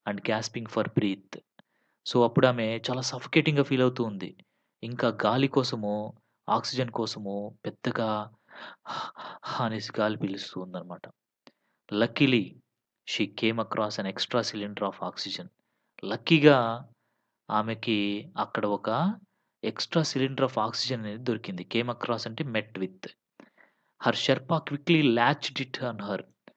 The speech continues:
So, ఆమెతో పాటు వచ్చినటువంటి షెర్పా త్వరగా ఏం చేశాడు అంటే, అక్కడ వాళ్ళకి దొరికినటువంటి ఆ ఎక్స్ట్రా ఆక్సిజన్ సిలిండర్‌ని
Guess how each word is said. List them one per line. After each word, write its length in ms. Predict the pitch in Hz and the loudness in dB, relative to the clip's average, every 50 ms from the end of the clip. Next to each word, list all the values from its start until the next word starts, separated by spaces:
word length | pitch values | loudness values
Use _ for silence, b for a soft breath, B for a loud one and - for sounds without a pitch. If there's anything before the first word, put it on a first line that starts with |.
| _ - | _ -12
So, 120 | - - 117 110 | -6 -2 -2 0
ఆమెతో 340 | 107 110 110 110 110 120 110 | 0 0 -2 -2 -2 -4 -2
పాటు 240 | - 113 117 120 - | 0 0 0 0 -2
వచ్చినటువంటి 500 | 123 - - 123 113 - 117 107 98 107 | -4 -4 -6 -8 -6 -6 -6 -6 -6 -4
షెర్పా 420 | - - 107 104 - - 120 123 151 185 220 - b b b b b b b b b _ _ - | -2 -2 -2 -4 -4 -2 -2 0 2 0 0 -2 b b b b b b b b b _ _ -4
త్వరగా 300 | 117 117 - 139 143 147 | -2 0 2 2 4 2
ఏం 140 | 135 131 127 | 2 2 2
చేశాడు 360 | 123 127 123 - 127 120 113 | 2 2 2 2 2 0 0
అంటే, 280 | 117 110 107 107 127 120 110 107 110 110 113 110 - _ b b b b b - | 0 -2 -2 0 0 2 2 2 0 0 -4 -8 -16 _ b b b b b -10
అక్కడ 260 | 110 - - 120 110 110 107 107 107 104 | -8 -4 -2 0 2 2 4 2 2 0
వాళ్ళకి 480 | 101 104 107 107 104 107 - - 110 101 101 101 101 101 | 0 2 0 0 0 -2 -2 -2 -2 0 0 -2 -2 -4
దొరికినటువంటి 680 | 98 107 104 107 - 113 107 - 107 107 101 - 104 101 101 | -4 -4 -4 -4 -4 -6 -6 -6 -6 -6 -6 -6 -4 -4 -2
ఆ 100 | 98 95 98 95 - | -2 -2 -4 -6 -8
ఎక్స్ట్రా 360 | - - - - - - 131 120 | -10 -14 -14 -14 -8 -4 -2 -2
ఆక్సిజన్ 360 | 110 107 107 - 120 117 110 - | -2 -2 -4 -10 -10 -10 -8 -6
సిలిండర్‌ని 580 | - 104 101 101 101 95 101 104 104 127 165 | -6 -6 -6 -6 -6 -6 -6 -4 0 2 2